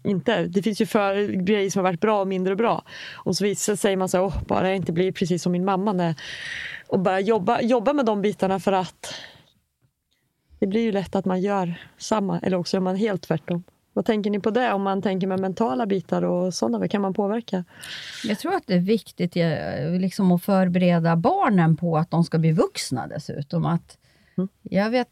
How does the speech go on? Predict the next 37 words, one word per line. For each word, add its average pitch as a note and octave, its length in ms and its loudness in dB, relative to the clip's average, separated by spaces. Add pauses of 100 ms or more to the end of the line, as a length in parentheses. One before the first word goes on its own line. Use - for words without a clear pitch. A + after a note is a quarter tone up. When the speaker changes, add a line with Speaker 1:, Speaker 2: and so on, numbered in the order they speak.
Speaker 2:
jag - 300 -2
vet C4 340 0
att F#3 480 -2
jag G#3 240 -2
har A#3+ 100 2
sagt F#3 300 -2
till D#3+ 100 0
mina, D#3+ 340 2
njut A#3 420 2
medan G3 380 2
ni F3 80 6
bor E3 260 2
hemma F3+ 560 4
för - 100 -4
att E3 160 0
ni F#3+ 120 2
liksom F3 420 0
lever F#3+ 320 2
lyxliv D#3 720 -4
just C#3+ 280 -4
nu. C#3 220 0 (440)
Den B3+ 240 2
dagen A#3 200 0
ni, G#3 260 0
<laughs> - 40 -4
ni G3 180 0
liksom G3+ 460 2 (320)
ska A3 180 0
klara G#3+ 380 4
er F#3 60 4
själva, A#3+ 420 2
det E3+ 100 2
är - 20 4
ju F#3+ 60 2
då C#4 180 2
livet G#3+ 420 2
börjar. A3 720 0